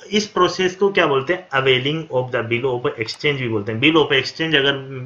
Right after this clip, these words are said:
बैंक avail करता है, इसका मतलब क्या हुआ कि उसने उसके बैंक से guarantee करवा के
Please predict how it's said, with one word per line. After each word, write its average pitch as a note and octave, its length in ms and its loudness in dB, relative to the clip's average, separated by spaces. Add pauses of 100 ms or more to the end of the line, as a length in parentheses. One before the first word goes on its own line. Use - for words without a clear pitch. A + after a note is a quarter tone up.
(160)
बैंक C3 360 -4
avail C#3+ 300 2
करता C#3+ 260 0
है, C3 40 2
इसका D3 160 -6
मतलब C3 180 -2
क्या C3+ 180 -2
हुआ C3+ 380 2 (300)
कि C#3+ 60 0
उसने E3+ 520 0 (440)
उसके E3 240 0
बैंक C3 320 2
से D3 140 -4
guarantee A#2+ 460 0
करवा A2+ 320 0
के F#3+ 240 0